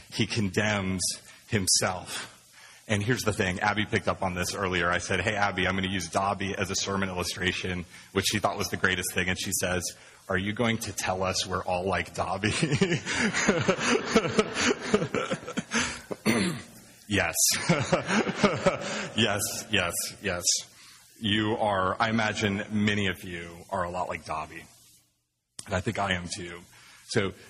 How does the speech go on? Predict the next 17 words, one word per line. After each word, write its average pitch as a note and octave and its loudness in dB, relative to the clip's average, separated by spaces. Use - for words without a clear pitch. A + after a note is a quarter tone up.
sin A#2+ 2
has A2 2
been G#2 0
beating A2+ 0
you G#2 0
up G#2 0
for - -6
so A#2+ 2
long, F#2+ 0
it's F2+ -2
like F#2 -4
kicking B2 -2
you G#2+ 0
in G#2 -2
the F2 -4
teeth, F#2 -4
that G2+ 0